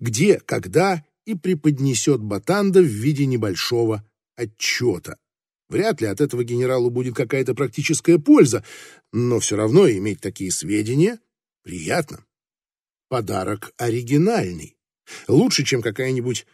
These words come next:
гравюра или акварель, какие покупают для украшения кабинетов. Для начала можно проштудировать иконографию.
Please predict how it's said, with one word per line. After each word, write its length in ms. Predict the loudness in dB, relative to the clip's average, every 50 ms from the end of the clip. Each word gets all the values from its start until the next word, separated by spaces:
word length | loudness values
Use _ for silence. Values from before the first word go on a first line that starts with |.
| _ _ _
гравюра 640 | -4 0 2 4 4 6 6 6 6 6 4 4
или 220 | 4 2 2 2 0
акварель, 600 | 0 -2 -2 0 0 2 6 8 8 8 8 6
какие 320 | 2 -6 -8 -6 -8 -8
покупают 540 | -8 -8 -8 -8 -6 -4 -4 -2 -2 -2 -4
для 120 | -4 -4
украшения 640 | -4 -4 -4 -6 -6 -4 -2 -2 -2 -2 -2 -4 -4
кабинетов. 760 | -6 -6 -6 -4 -4 -4 -4 -4 -6 -10 -14 -16 -18 -18 -20 -20 _ _ _ _ _ _ _ _ _ _ _ _ _ _ _ _ _ _ _
Для 140 | -10 -6 -4
начала 380 | -2 0 2 2 4 6 6
можно 320 | 6 6 6 6 4 2 2
проштудировать 800 | 2 2 0 0 -2 -2 0 4 6 8 8 8 6 6 0 -4 -6
иконографию. 1000 | -6 -6 -2 -2 0 2 2 0 0 0 0 0 0 -2 -4 -8 -12 -14 -14